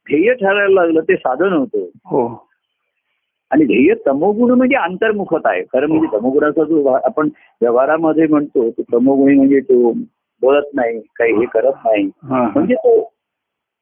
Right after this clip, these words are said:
Speaker 1: अ, व्यवहारात दुर्गुण आहे,
Speaker 2: हम्म.
Speaker 1: परंतु भक्ती मार्गामध्ये तमोगुण म्हणजे अंतर्मुख होणं आहे.
Speaker 2: वा, वा, वा. हे
Speaker 1: स्वतःच्या
Speaker 2: नव्याने-,
Speaker 1: तो-
Speaker 2: नव्यानेच
Speaker 1: हो.
Speaker 2: कळलं. वा, वा.
Speaker 1: हा, हा, हा,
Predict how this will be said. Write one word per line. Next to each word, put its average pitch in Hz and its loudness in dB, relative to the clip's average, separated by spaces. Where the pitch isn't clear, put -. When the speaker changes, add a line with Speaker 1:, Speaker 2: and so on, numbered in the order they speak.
Speaker 1:
अ, 135 -2
व्यवहारात 135 0
दुर्गुण 170 0
आहे, 123 -4
Speaker 2:
हम्म. 131 -10
Speaker 1:
परंतु 339 4
भक्ती - 0
मार्गामध्ये 160 0
तमोगुण 151 0
म्हणजे 165 0
अंतर्मुख 151 -2
होणं 123 0
आहे. 101 0
Speaker 2:
वा, 135 0
वा, 123 0
वा. 110 -2
हे 110 2
Speaker 1:
स्वतःच्या 120 0
Speaker 2:
नव्याने-, 120 -2
Speaker 1:
तो- - -12
Speaker 2:
नव्यानेच 120 0
Speaker 1:
हो. 120 0
Speaker 2:
कळलं. 107 0
वा, - -6
वा. - -10
Speaker 1:
हा, 131 2
हा, 131 -2
हा, 117 -6